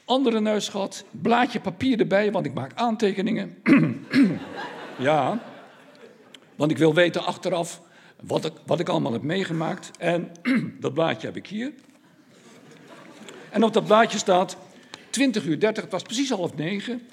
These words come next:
inname van ongeveer zestig milligram ketamine. En daaronder, hmm, smaakt bitter. Beetje schoenensmeersmaak zat hier. Twintig uur tweeëndertig, dus twee minuten later. Ik voel iets werking van, er roos-,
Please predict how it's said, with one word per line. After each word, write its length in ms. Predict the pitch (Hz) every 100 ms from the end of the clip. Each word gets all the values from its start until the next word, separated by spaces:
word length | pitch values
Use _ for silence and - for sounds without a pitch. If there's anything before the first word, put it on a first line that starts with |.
| -
inname 500 | - 262 233 208 185
van 180 | 170 185
ongeveer 300 | 202 135 143
zestig 400 | 123 220 202 151
milligram 400 | 170 139 131 110
ketamine. 540 | - 120 170 240 240 254 - - - - - -
En 160 | 180
daaronder, 540 | 170 214 226 240 214 - - _
hmm, 480 | - 180 156 85 - - -
smaakt 340 | - - 117
bitter. 300 | - 208 113 - _ _ _ _
Beetje 340 | 175 - 156
schoenensmeersmaak 1040 | 120 - 302 240 202 156 - 139 110 - -
zat 260 | - 139 123
hier. 180 | 85 98 - - - - - _ -
Twintig 320 | 262 254 202
uur 160 | 196
tweeëndertig, 800 | - 220 285 254 202 214 214 -
dus 140 | - -
twee 220 | - 285
minuten 300 | 196 160 147
later. 340 | 175 220 220 - _ _ _ _ _
Ik 180 | - 147
voel 360 | - 185 214 226 - _ _ _
iets 320 | - 123 110
werking 420 | 143 208 208 208
van, 200 | 156 143 -
er 140 | - 156
roos-, 260 | 214 208